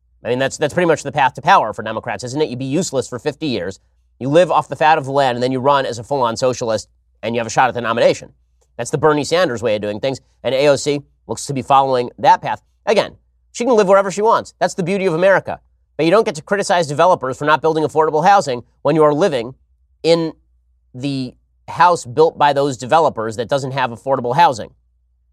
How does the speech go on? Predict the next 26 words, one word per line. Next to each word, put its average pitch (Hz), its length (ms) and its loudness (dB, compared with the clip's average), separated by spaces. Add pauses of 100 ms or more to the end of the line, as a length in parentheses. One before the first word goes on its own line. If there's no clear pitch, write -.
(280)
Ocasio-Cortez's 143 960 0
new 156 140 0
building, 139 380 2 (240)
built 185 160 4
by 156 120 2
leading 156 280 -2
D 143 120 -6
C 151 140 -10
developer 135 380 -2
W 151 340 -2
C 139 120 -10
Smith, 135 320 -4 (240)
is 131 120 -10
part 180 180 2
of 165 60 -6
a 175 40 -2
luxury 214 400 -2
complex 196 540 -2 (180)
whose 156 120 -4
owners 196 240 0
specifically 226 580 -2
do 175 180 -6
not 185 360 2
offer 196 340 2
affordable 175 420 -2
units 175 360 -2